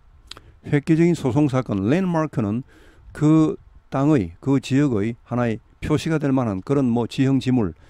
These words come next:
뭐 건물 이런 것을 말하는데 여기서는 획기적인 소송, 여기 케이스는 소송 사건입니다. 이 소송에서 이겼다. 어떤 소송?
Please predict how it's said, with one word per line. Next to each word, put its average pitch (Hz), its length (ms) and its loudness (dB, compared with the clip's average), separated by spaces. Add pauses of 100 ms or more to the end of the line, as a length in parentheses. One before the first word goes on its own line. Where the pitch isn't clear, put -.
(160)
뭐 131 120 -2
건물 135 340 2
이런 113 140 2
것을 131 200 2
말하는데 139 520 0
여기서는 113 380 -2 (260)
획기적인 151 540 0
소송, 117 480 -4
여기 127 260 -2 (260)
케이스는 139 300 -2
소송 139 300 -2
사건입니다. 123 640 -2 (340)
이 143 80 -4
소송에서 139 540 0
이겼다. 90 800 -4 (540)
어떤 131 260 2
소송? 143 520 0